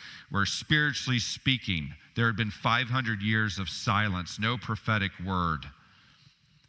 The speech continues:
And he came to this obscure place, eventually Nazareth. One of his disciples, Nathanael, said, "Can anything good come, come from Nazareth? I don't know." The point being, he's this lone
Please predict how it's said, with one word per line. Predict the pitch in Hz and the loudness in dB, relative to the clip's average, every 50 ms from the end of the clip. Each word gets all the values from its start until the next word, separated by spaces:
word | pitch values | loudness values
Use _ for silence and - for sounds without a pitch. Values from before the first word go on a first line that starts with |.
| _ - | _ -2
And | - 110 | 0 2
he | 113 | 2
came | 92 - - 127 127 123 117 110 | 2 2 2 2 2 2 2 0
to | 107 | 0
this | 92 104 98 - - | 0 0 0 0 -2
obscure | 98 82 80 - - - - 123 120 110 104 90 - - | -4 -4 -4 -4 -4 -4 0 2 2 2 2 2 -2 -6
place, | - - 113 110 104 101 92 82 - - - - - | -8 -2 0 2 2 2 2 0 -2 -4 -6 -6 -6
eventually | - 85 107 104 98 - - 98 98 92 | -4 -2 0 0 0 0 0 0 2 2
Nazareth. | 90 90 92 98 101 104 110 95 80 85 80 78 73 - - - 87 | 2 2 4 4 4 4 2 0 -2 -4 -4 -4 -4 -6 -10 -8 -4
One | 101 107 110 | -2 0 0
of | 98 | 0
his | 107 107 85 78 | 0 0 -2 -2
disciples, | - 98 90 - - 104 104 107 - - 90 82 - | -4 -4 -2 0 2 2 2 2 0 -4 -8 -8 -6
Nathanael, | 95 92 - - 104 104 107 107 104 95 | -6 -4 0 0 2 2 2 0 -2 -2
said, | - - 101 98 92 | -2 0 0 0 0
"Can | - 120 110 | 0 0 0
anything | 117 123 135 139 - - 135 123 107 101 90 | 0 0 0 0 0 0 0 0 0 -2 -2
good | 120 123 123 117 95 90 | 0 0 0 0 -2 -2
come, | - - 117 107 104 98 - - - - | -2 0 0 0 0 -4 -8 -12 -6 -2
come | - 120 113 113 | 0 0 2 2
from | 104 123 117 110 | 0 0 2 2
Nazareth? | 110 110 117 131 117 101 87 78 - - | 4 4 4 2 0 -2 -4 -4 -2 0
I | 98 117 | 0 0
don't | 117 110 113 | 0 0 2
know." | 113 120 143 135 85 65 - - - - - - - - - - - - - - - - - - _ _ _ _ _ _ _ _ _ _ - | 2 2 2 2 0 -4 -8 -14 -20 -20 -20 -20 -20 -20 -20 -20 -20 -20 -20 -20 -20 -20 -20 -20 _ _ _ _ _ _ _ _ _ _ -8
The | - | -2
point | - 127 120 104 - | 0 2 2 2 2
being, | 107 107 104 104 | 2 2 4 2
he's | 101 104 107 101 90 - | 2 2 2 2 0 0
this | - 104 95 - - | 0 0 0 0 0
lone | 101 98 104 104 107 107 107 107 107 104 101 92 | 0 2 2 4 4 4 2 2 2 0 0 -2